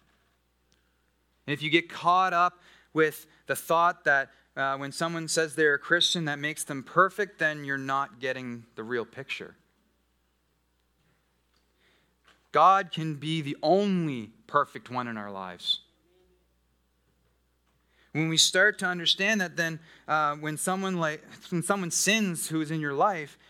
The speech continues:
it doesn't totally crush you. Like, if, myself or if Steve or another pastor or a mentor or someone that you look up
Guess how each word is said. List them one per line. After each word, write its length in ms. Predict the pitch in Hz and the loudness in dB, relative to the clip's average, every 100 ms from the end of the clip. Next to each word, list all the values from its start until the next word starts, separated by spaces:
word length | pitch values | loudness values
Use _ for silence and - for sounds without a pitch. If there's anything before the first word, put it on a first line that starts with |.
| _ | _
it 20 | |
doesn't 300 | 180 156 131 _ _ _ - | -6 -6 -10 _ _ _ -8
totally 400 | 170 143 110 104 _ _ _ | -6 -6 -10 -14 _ _ _
crush 340 | - - - | -4 -2 -6
you. 160 | 101 85 _ _ - | -8 -16 _ _ -8
Like, 160 | 131 | -6
if, 220 | 135 131 - _ _ _ _ | -4 -8 -12 _ _ _ _
myself 640 | 131 123 - 165 147 - - | -6 -2 2 4 4 0 -8
or 260 | 117 110 | -4 -4
if 140 | 110 - | -6 -8
Steve 680 | - - 170 185 151 127 120 | -8 -4 -2 -2 -2 -4 -4
or 100 | 117 | -4
another 220 | 143 147 | -4 -8
pastor 840 | - 160 180 160 - 135 127 120 | -4 -2 0 -2 -8 -8 -6 -2
or 140 | 120 123 | -2 -2
a 40 | |
mentor 640 | 151 180 175 139 139 123 | 0 0 -2 -4 0 0
or 40 | 120 | 0
someone 300 | - 175 170 | -4 -4 -4
that 120 | 151 | -8
you 100 | 139 | -4
look 260 | 151 160 170 | -2 -2 0
up 240 | 185 - | 0 -2